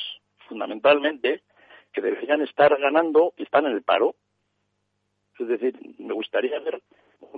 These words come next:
gente joven que ha terminado, que ha entrado en el mercado de trabajo español al año del dos mil veinte, que es un año realmente miserable para esto, por eso me gustaría saberlo, en qué situación están ahora, ¿no? De qué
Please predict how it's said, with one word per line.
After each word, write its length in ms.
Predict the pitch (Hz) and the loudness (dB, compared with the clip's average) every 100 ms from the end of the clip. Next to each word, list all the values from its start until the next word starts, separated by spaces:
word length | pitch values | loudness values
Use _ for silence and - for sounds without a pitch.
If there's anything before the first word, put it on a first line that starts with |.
| - - - | -16 -4 0
gente 300 | 156 - 131 | 2 0 -2
joven 380 | - 151 123 | 2 4 2
que 100 | 110 | 0
ha 40 | 120 | 2
terminado, 560 | 123 123 127 147 135 - _ _ _ - | 0 0 0 2 2 -2 _ _ _ -2
que 100 | - | -2
ha 20 | |
entrado 260 | - 139 135 | 2 2 2
en 60 | |
el 60 | 120 | -4
mercado 380 | 104 - 127 135 | -4 0 0 2
de 60 | |
trabajo 420 | 131 131 139 - | 4 6 6 4
español 600 | 117 - 117 139 151 104 - _ _ _ - | 0 2 2 4 4 2 -4 _ _ _ -4
al 140 | 104 | 2
año 260 | 113 131 131 | 2 4 4
del 160 | 127 120 | 4 4
dos 180 | 123 | 0
mil 160 | 123 135 | 0 2
veinte, 340 | 143 165 180 180 | 2 2 -2 -2
que 80 | |
es 40 | 135 | -4
un 160 | 113 | -2
año 180 | 113 113 | -2 0
realmente 460 | 107 110 107 110 113 | 2 2 0 -6 -8
miserable 480 | 110 104 113 110 107 | -2 2 2 2 2
para 220 | 104 123 | 2 4
esto, 360 | 175 - 220 - _ _ _ - _ | 2 2 2 -2 _ _ _ -20 _
por 120 | 104 110 | -4 -2
eso 140 | 120 | 0
me 100 | 117 | 0
gustaría 480 | 110 - 110 117 110 | -2 0 2 4 4
saberlo, 420 | - 139 165 156 | 0 -6 -2 -2
en 120 | 110 | 0
qué 100 | 135 | -2
situación 420 | 359 - 139 107 | 2 2 2 0
están 220 | 98 - 101 | -4 -4 2
ahora, 280 | 120 190 - - - _ _ _ _ _ _ _ - | 4 4 0 -14 -20 _ _ _ _ _ _ _ -10
¿no? 240 | 107 165 | -8 -6
De 240 | - - - | -6 -8 -10
qué 160 | - | -14